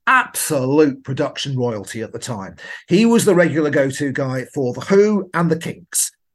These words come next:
and he worked on classics such as My Generation and Waterloo Sunset. So, <sighs> it can't be much fun for him, having worked on those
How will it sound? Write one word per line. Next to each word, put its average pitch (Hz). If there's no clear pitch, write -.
and 156
he 160
worked 151
on 143
classics 175
such 170
as 143
My 156
Generation 135
and 127
Waterloo 123
Sunset. -
So, 240
<sighs> -
it -
can't 294
be 233
much 202
fun 185
for 135
him, 110
having 160
worked 165
on 160
those 147